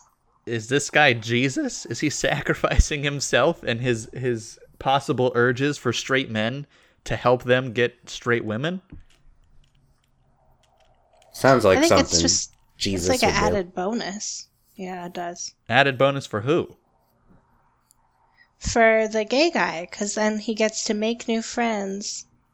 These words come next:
Speaker 3: Or maybe the straight guy, 'cause then he gets a new friend and also gets the chance of meeting Lane.
Speaker 1: No, I know. That's, I'm so, it's, like, all for the straight guy, but the gay guy has to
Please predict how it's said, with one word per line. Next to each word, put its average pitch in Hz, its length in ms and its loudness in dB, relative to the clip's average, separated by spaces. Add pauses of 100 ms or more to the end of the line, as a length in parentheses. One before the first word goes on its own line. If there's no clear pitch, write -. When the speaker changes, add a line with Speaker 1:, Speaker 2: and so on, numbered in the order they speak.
(140)
Speaker 3:
Or 214 60 0
maybe 254 240 4
the 233 100 0
straight 294 360 2
guy, 175 220 0
'cause 214 200 -4
then 196 160 0
he 233 100 -4
gets 208 240 -4
a - 20 -2
new 226 180 -2
friend 202 380 -2
and 185 120 -4
also 190 280 -6
gets 190 300 -8
the 190 60 -8
chance 185 360 -8
of 196 80 -8
meeting 180 320 -6
Lane. 175 200 -4
Speaker 1:
No, 147 100 2
I 113 140 0
know. 135 120 0
That's, 113 200 -4
I'm 113 100 -6
so, 135 220 2
it's, 120 200 2
like, 120 240 -2
all 139 280 2
for 131 140 -8
the 107 120 -4
straight - 380 -4
guy, 90 280 0
but 101 200 -6
the 107 80 -4
gay 120 260 2
guy 117 220 0
has 110 320 -8
to 98 360 -2